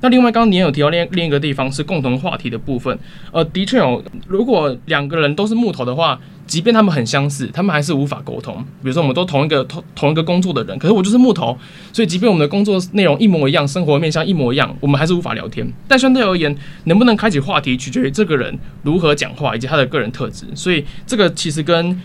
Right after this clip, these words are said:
呃，我们的生活模式相不相似其实没有关系。你，你如果要举例的话，最近很红的电影《当男人恋爱时》就是个非常标准的例子。阿成跟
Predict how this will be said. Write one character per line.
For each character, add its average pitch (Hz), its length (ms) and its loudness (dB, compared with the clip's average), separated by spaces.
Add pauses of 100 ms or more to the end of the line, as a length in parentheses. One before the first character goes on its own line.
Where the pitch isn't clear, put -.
(160)
呃， 135 180 2
我 127 80 2
们 135 80 2
的 151 60 0
生 190 220 0
活 170 140 2
模 127 160 0
式 160 140 -2
相 151 200 2
不 147 60 -6
相 151 120 -2
似 139 160 -2
其 127 180 -6
实 123 60 -2
没 139 60 0
有 123 80 0
关 101 160 -8
系。 - 180 -12
你， 180 120 -4 (100)
你 156 140 4
如 190 160 2
果 220 100 6
要 220 180 8
举 135 200 -4
例 196 120 2
的 139 100 2
话， 143 220 -2 (300)
最 240 120 2
近 202 120 4
很 160 160 2
红 139 160 0
的 143 60 2
电 143 180 4
影 120 120 0
《当 180 180 4
男 156 160 2
人 147 120 4
恋 175 140 0
爱 151 160 2
时》 127 140 -8
就 139 80 -4
是 165 80 -4
个 156 60 -2
非 156 120 0
常 131 180 0 (320)
标 165 160 2
准 143 180 0
的 131 60 2
例 127 80 2
子。 - 180 -12 (440)
阿 214 140 4
成 165 240 -4
跟 185 340 -4